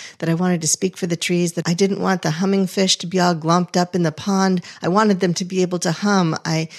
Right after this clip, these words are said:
didn't want the Swami Swans to not be able to sing a note. I, I knew from a very young age, from, from the beginning of my reading time, that it was important not to be the Onceler.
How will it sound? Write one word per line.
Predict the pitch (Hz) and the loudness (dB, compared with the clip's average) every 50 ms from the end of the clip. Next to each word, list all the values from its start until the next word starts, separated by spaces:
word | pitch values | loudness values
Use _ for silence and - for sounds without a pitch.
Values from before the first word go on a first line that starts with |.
| - - - - | -20 -14 -6 -2
didn't | 226 220 214 180 | -2 0 0 0
want | 196 214 214 202 | 0 0 0 0
the | 196 | 0
Swami | - - - 214 214 226 220 208 | -2 0 0 0 2 2 2 2
Swans | 196 - - 190 185 180 170 165 165 - - | 2 0 0 0 0 0 0 0 -2 -4 -4
to | - - 180 170 165 - - - - _ _ - | -4 -4 -4 -4 -4 -6 -12 -20 -20 _ _ -2
not | 196 208 202 202 - - | 0 2 2 0 0 -2
be | 202 190 190 | 0 2 2
able | 196 196 196 | 2 2 -2
to | 196 208 196 | -2 -2 -2
sing | - - 196 185 185 | 0 0 0 0 2
a | 185 | 2
note. | 180 190 208 196 165 - - | 2 2 0 0 -2 -2 -2
I, | 175 180 180 190 - - _ _ _ - | -2 0 0 -2 -4 -6 _ _ _ 0
I | 190 185 | 2 2
knew | 180 190 196 208 196 180 160 147 143 147 170 - | 4 6 6 6 4 4 2 0 0 -4 -8 -12
from | - - - - - - 175 170 165 165 160 | -14 -18 -20 -18 -10 -4 -2 0 0 2 0
a | 156 | 0
very | 160 165 170 170 170 170 170 160 | 0 2 2 4 4 2 2 2
young | 160 165 160 160 | 0 0 0 0
age, | 160 160 160 151 147 143 | 0 2 2 0 0 -4
from, | - - 175 160 160 151 | -6 -4 -4 -4 -4 -6
from | - - - - 180 | -6 -2 0 2 4
the | 180 175 | 4 4
beginning | 180 180 175 - 190 185 190 180 180 | 2 2 2 2 2 4 4 4 4
of | 175 165 165 | 2 2 0
my | 170 156 156 | -2 -2 0
reading | 156 143 156 165 165 165 165 160 151 147 147 143 - - - - - - - - _ - | 0 0 0 0 0 0 0 0 0 -2 -2 -4 -6 -10 -16 -20 -20 -20 -20 -16 _ -6
time, | - - 190 185 175 165 151 143 139 139 165 - | -4 -2 0 2 4 4 4 4 2 0 -2 -2
that | 143 151 151 151 147 - - - | -2 0 0 0 0 -4 -4 -4
it | - 160 - | -2 -2 0
was | 170 160 156 | 0 0 0
important | 165 160 151 - - 196 202 - - 147 139 - _ _ _ _ _ _ _ _ _ _ - | 2 0 -2 -2 -2 -2 -2 0 -2 -2 -4 -4 _ _ _ _ _ _ _ _ _ _ -2
not | 165 165 170 190 196 - | 0 2 2 2 0 0
to | - 165 | -2 -2
be | 151 170 156 | 0 0 0
the | 147 151 143 | 0 0 0
Onceler. | 139 156 160 156 - - - 175 - 165 147 | 2 2 0 0 -2 -4 -8 -10 -12 -14 -18